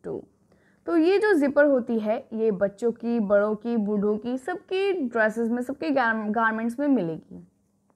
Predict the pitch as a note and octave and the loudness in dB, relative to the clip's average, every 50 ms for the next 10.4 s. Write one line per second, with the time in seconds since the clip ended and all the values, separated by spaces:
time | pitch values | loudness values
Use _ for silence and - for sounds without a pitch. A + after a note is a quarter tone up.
0 | _ _ _ _ _ _ _ _ _ _ _ _ _ _ _ _ D#4 F4 G4+ G#4 | _ _ _ _ _ _ _ _ _ _ _ _ _ _ _ _ 2 4 6 6
1 | D4+ C#4+ F4 E4 D#4 E4 G4 F#4 F4+ E4+ E4+ D#4 D#4 E4+ G#4 A4 C#4+ A#3 A#3 - | 6 4 2 0 2 2 2 2 2 4 4 4 4 4 4 2 2 0 -4 -8
2 | _ - D#4 F4 G#4 G#4 - D4+ C#4 B3+ B3+ - G#3 G3 F#3+ F#3+ G#3+ G#3+ G3+ G3 | _ -4 2 2 2 2 2 0 0 0 0 0 -2 -2 -2 -2 0 0 0 0
3 | G3 G3+ A3 A3 A#3 C#4+ D#4+ C#4 A#3 - B3+ B3+ C4 C4 C4 - D4 E4 D4+ A3+ | 0 -2 -4 -4 -2 0 0 0 0 2 0 0 0 0 -2 -2 0 2 2 2
4 | F3+ G#3 G#3 G#3+ G#3+ - F4 - - _ _ _ - A#3 - - A3+ A3 G3+ - | 4 4 4 4 2 -2 -6 -6 -8 _ _ _ -20 -20 -10 -4 -4 -4 -4 -2
5 | C#4 D4+ C#4+ C#4 B3+ - - G#3 A3 C#4+ D4+ - G#3 A3+ A#3 A3 G3 F#3+ F3 F#3 | -2 -2 -2 -2 -4 -6 -4 -4 -4 -4 -4 -2 0 0 2 2 0 -2 -2 0
6 | G3 F#3+ F#3+ G#3+ G3 A#3 C4+ G4+ G#4 - - G#3 A3 G#3+ - _ - F4 D#4+ C#4+ | 0 2 2 0 0 2 0 0 0 0 -2 -2 -2 -2 -4 _ -4 0 2 2
7 | B3+ A3 F#3+ G#3 F3+ F3+ F3 E3+ E3 - F3 F3 F3+ F#3 F#3 F#3+ G3+ G#3 B3 - | 2 2 2 2 2 2 0 0 -2 -2 0 0 0 0 -2 -4 -4 -6 -2 2
8 | F4+ A#4+ G#4 C#4+ B3+ A#3+ A3+ A3 G3+ F3 G#3 G3+ - A3+ A3 G#3+ A3 A3 A3 C4 | 2 2 4 4 2 2 0 0 0 -2 -4 -4 -2 -4 -2 -2 -2 -2 -2 -2
9 | C#4+ D4 D#4+ - F4 D#4 D4+ D4+ A#3 G3 G#3+ G3+ G3 G#3+ G3 G#3+ G#3 G3+ F#3 F3 | -2 -2 -2 -2 -2 0 2 2 2 2 2 2 2 2 2 2 2 2 0 -2
10 | F3+ - F3+ F#3+ G#3+ - - | -4 -6 -6 -6 -6 -6 -8